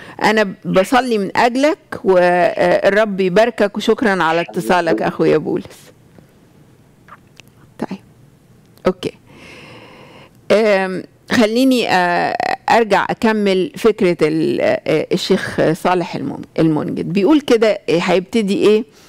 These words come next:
الدين هيبقى ألعوبة وفي إيدين الناس. وبعدين بقى بيوضح الآية المهمة قوي. الآية دي اللي هي بتاعت "لا إكراه في الدين". "لا إكراه في الدين" دي بيستخدمها ال-، آه، ال-،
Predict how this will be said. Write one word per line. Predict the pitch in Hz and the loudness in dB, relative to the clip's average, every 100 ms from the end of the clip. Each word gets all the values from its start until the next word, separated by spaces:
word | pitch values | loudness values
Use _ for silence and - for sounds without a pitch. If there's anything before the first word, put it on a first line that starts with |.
| - _ _ 208 | -20 _ _ -2
الدين | 170 208 254 - | 0 2 2 2
هيبقى | 190 160 143 - | 0 2 0 0
ألعوبة | 160 160 226 196 196 185 - | 0 2 2 2 0 0 -2
وفي | 175 175 165 160 147 - 156 165 - - | 2 2 2 0 -2 -2 0 -2 0 -2
إيدين | 175 190 196 | 2 2 0
الناس. | 143 - 160 - - - | -4 -8 -12 -14 -20 -2
وبعدين | 180 180 285 370 | 0 0 -2 0
بقى | 269 240 254 - - | 0 0 -2 -8 -2
بيوضح | 190 226 262 196 196 - - | 2 4 2 -2 -4 -6 -4
الآية | 165 - 208 | -2 0 0
المهمة | 185 156 214 180 156 | 0 -2 0 0 0
قوي. | - - - - - - - - | -4 -12 -14 -20 -20 -18 -20 -16
الآية | - - 359 | -4 0 0
دي | 277 226 233 - | 0 -2 -2 0
اللي | 170 214 | 2 2
هي | 196 | 2
بتاعت | - 180 180 | 0 -4 0
"لا | 202 175 | 0 0
إكراه | - 202 220 | -2 -2 -2
في | 170 | -4
الدين". | - - - - 196 _ _ - - | -6 -6 -8 -10 -16 _ _ -20 0
"لا | 294 349 | 2 2
إكراه | 320 320 320 | 0 0 0
في | 349 | 0
الدين" | 180 160 180 226 214 - | -2 -2 0 0 0 -6
دي | 165 214 247 | -2 0 0
بيستخدمها | 190 202 - - 190 233 302 392 208 - - - - - - | 2 0 0 -4 -4 0 0 0 -2 -6 -8 -20 -20 -6 0
ال-، | 233 214 185 180 - | 0 2 2 0 2
آه، | 185 175 - - | 2 2 -2 0
ال-، | 180 170 | 2 0